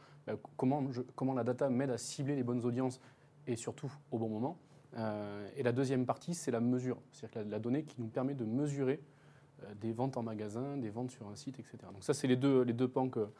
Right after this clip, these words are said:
que je traiterai. Le premier, c'est l'activation. Donc là, effectivement, sur un, pour des, des acteurs de l'high-tech aujourd'hui, on a, euh, beaucoup de capacités de, de ciblage, euh, d'audience, euh, très qualifiées. Donc, euh, à la fois des tests utilisa-, des sites spécialisés sur les tests utilisateurs. Alors, je sais que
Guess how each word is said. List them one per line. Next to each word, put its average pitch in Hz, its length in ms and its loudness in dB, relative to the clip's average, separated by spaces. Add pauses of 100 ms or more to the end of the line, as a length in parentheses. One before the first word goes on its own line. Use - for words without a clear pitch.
(260)
que 117 100 -2
je - 80 -6
traiterai. 135 280 -2
Le 160 80 -6
premier, 165 300 4
c'est 131 260 2 (460)
l'activation. 131 720 2
Donc 120 160 0
là, 139 80 2
effectivement, 131 360 -2
sur 113 180 -10
un, 101 160 -8
pour 117 160 -2
des, 113 140 -2
des 110 600 -6
acteurs 131 220 0
de 123 80 4
l'high-tech 127 280 2
aujourd'hui, 131 420 0 (360)
on 113 160 0
a, 135 220 4
euh, 104 180 0 (400)
beaucoup 123 380 -2
de - 100 -10
capacités 135 580 0
de, 110 240 0 (280)
de 113 80 -2
ciblage, 127 640 0
euh, 104 220 -2
d'audience, 120 580 2
euh, 104 240 0
très 135 220 2
qualifiées. 131 500 2
Donc, 117 240 -2
euh, 110 100 0 (460)
à - 60 -14
la 98 60 -10
fois - 160 0
des 107 100 0
tests - 240 -6
utilisa-, 110 300 -4
des 110 140 -4
sites - 200 -12
spécialisés 113 380 -8
sur 113 80 -10
les 98 60 -8
tests 110 180 -8
utilisateurs. 113 540 -2
Alors, 110 120 -8
je - 60 -14
sais 120 100 -8
que 120 100 -4